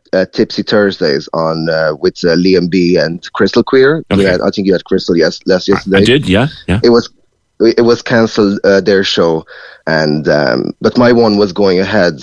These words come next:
Speaker 1: on Friday and, uh, and, uh, and Saturday as well. Yeah, no, they
Speaker 2: I
Speaker 1: were,
Speaker 2: see.
Speaker 1: yeah.
Speaker 2: But you, you've pulled that now, have you?
Speaker 1: You, we, we pulled it out, yeah, because, you know, it's just, it's just been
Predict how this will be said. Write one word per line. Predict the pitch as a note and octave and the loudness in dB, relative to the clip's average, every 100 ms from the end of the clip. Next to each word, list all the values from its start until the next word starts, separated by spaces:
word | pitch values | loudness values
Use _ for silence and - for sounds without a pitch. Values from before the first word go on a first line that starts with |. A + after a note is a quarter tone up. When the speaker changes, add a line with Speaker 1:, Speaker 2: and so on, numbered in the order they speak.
| F2 | -4
Speaker 1:
on | F2 F2 | -2 -2
Friday | - F2+ D#2+ D2+ - | 0 0 2 0 -2
and, | D#2 D#2 | -4 -4
uh, | D2 D2 - | -2 -2 -4
and, | C#2 C#2 C#2 | -10 -6 -2
uh, | B1 - | -2 -2
and | E2+ | -4
Saturday | - D#2+ D2+ C#2+ | 0 0 2 2
as | C2 | 0
well. | - C2+ G1+ - - | 0 0 -2 -6 -2
Yeah, | - - - - | 0 0 -4 -2
no, | E2+ - _ | -2 -2 _
they | - | 0
Speaker 2:
I | |
Speaker 1:
were, | E2 | 2
Speaker 2:
see. | C#2+ - - | 2 -2 -4
Speaker 1:
yeah. | - - | -6 -2
Speaker 2:
But | F#2+ - | -2 0
you, | F#2+ - | -2 -2
you've | D#2 G2+ | 0 0
pulled | - C3 A2+ | 2 2 2
that | D#2 - | -2 -4
now, | C#2 | -4
have | D2 D#2+ | -4 -2
you? | F#2+ C3+ - _ _ _ _ - | 0 -2 -4 _ _ _ _ 0
Speaker 1:
You, | C#3 | 4
we, | D3+ D3+ | 4 2
we | - C3+ | 2 0
pulled | - C#3 B2 | 2 2 2
it | A2 | 2
out, | D2+ D#2+ - | 0 -2 0
yeah, | G#2 E2 | 2 2
because, | F2 - G#2+ - | 0 0 0 0
you | - A#2+ | 0 2
know, | G2+ F#2+ | 2 2
it's | G#2+ G#2+ | 0 -2
just, | A2+ - - | -4 -6 -2
it's | A2+ | -2
just | G#2+ - | -2 -2
been | G#2+ G2+ F#2+ | 0 0 -2